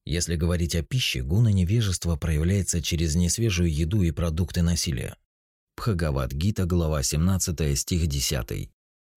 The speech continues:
Пища, приготовленная более чем за три часа до сна, безвкусная, несвежая, протухшая, нечистая и состоящая из чужих объедков. Она нравится тем,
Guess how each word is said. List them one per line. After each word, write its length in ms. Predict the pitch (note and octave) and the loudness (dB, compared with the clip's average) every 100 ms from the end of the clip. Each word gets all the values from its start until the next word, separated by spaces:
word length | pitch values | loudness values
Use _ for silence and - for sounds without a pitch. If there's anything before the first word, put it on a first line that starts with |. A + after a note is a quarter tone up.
| - | -4
Пища, 320 | G2 - D#2 | -2 0 0
приготовленная 880 | D2 D#2 E2 G2+ F2+ E2+ E2 D#2+ D2+ | 0 0 0 0 2 4 4 4 2
более 420 | C#2+ E2+ E2+ D#2+ | 0 0 2 2
чем 260 | D2 D#2+ D#2 | 0 0 0
за 140 | D#2 | -2
три 200 | C#2+ E2+ | -2 -2
часа 320 | D#2 D2+ D#2+ | -2 -2 -4
до 140 | C2 D2 | -2 -2
сна, 320 | - G2 F2 | 0 0 0
безвкусная, 840 | D2+ E2+ - - G#2+ - B1 - - - | 0 -2 -6 -4 -4 -2 -6 -8 -10 -2
несвежая, 720 | E2+ D2+ D#2 D#2+ D2+ A#1 - - - | 0 0 0 -2 -2 -4 -10 -14 -6
протухшая, 720 | D2 C#2 - E2+ - D2 G#1+ | -4 -4 -4 -4 -4 -6 -4
нечистая 680 | D2 E2+ - F#2 F#2 - D#2+ | -2 0 0 -2 -2 -2 -2
и 100 | D2+ | 0
состоящая 680 | - D#2 F2+ F#2+ F#2+ - E2 | -2 -2 0 0 0 0 -2
из 120 | D2+ | -2
чужих 500 | - F2+ D2 E2+ - | -2 -2 0 0 -2
объедков. 720 | D2+ C#2+ B1+ A#1+ - - - _ _ _ _ _ | -2 -2 -6 -8 -10 -12 -16 _ _ _ _ _
Она 260 | - F2+ G2 | 0 2 4
нравится 520 | F#2+ G2 F2+ - E2+ | 2 2 2 0 -2
тем, 380 | - A2 C#2+ | 0 0 0